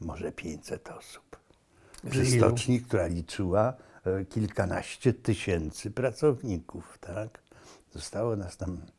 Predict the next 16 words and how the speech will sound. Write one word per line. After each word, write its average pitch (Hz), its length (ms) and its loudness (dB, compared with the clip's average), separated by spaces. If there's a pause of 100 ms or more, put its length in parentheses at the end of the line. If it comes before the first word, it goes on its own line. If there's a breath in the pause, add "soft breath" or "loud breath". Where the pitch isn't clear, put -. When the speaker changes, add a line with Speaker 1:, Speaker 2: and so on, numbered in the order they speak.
(340 soft breath)
Speaker 1:
<clears throat> - 420 -12
bardzo, 85 760 -2
bardzo 90 440 -4
mało 82 360 2
ludzi. 78 520 -8 (480 soft breath)
Mm, 90 600 -2
i 98 160 0
właściwie 113 580 2 (440 loud breath)
wszyscy - 580 6
by 82 120 2
p-, - 260 -10
wyszli, 80 680 -2 (400 soft breath)
gdyby 170 460 6
nie 107 220 2
Anna 85 400 2
Walentynowicz, 80 1200 -2